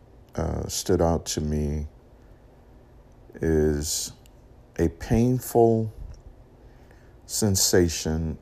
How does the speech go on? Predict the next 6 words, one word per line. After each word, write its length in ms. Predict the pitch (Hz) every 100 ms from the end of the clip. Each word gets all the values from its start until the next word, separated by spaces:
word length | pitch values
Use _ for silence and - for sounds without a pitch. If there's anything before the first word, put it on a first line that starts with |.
| -
excited 760 | 78 - - 85 85 85 - -
by 500 | 82 78 76 73 -
a 180 | - 73
consciousness 1120 | - - 101 92 - 82 - - 69 78 - - - - - - - - -
of 240 | 78 69
guilt 600 | 71 85 85 95 - -